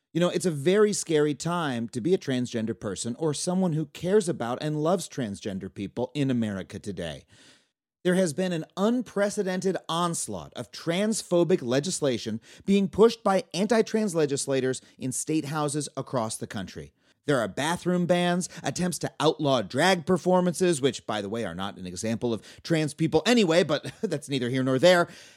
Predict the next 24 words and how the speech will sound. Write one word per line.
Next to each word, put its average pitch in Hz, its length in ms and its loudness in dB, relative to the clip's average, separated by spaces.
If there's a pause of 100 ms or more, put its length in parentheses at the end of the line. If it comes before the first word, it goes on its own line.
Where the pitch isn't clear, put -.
And 196 380 2 (140)
there 175 160 4
are 165 120 0
efforts 202 360 0
to 196 100 -4
stop 139 400 -2
discussions 156 640 -2
of 120 80 -6 (100)
L 151 140 2
G 143 220 -2
B 139 180 -2
T 135 240 -4
Q - 320 -2
issues 104 360 -6
in 104 260 -6
schools. 87 580 -10 (560)
Worst 202 240 2
of 127 140 -2
all, 76 200 -12 (280)
there 165 100 2
are 170 100 0
more 175 220 2
than 147 220 -2
two 240 500 0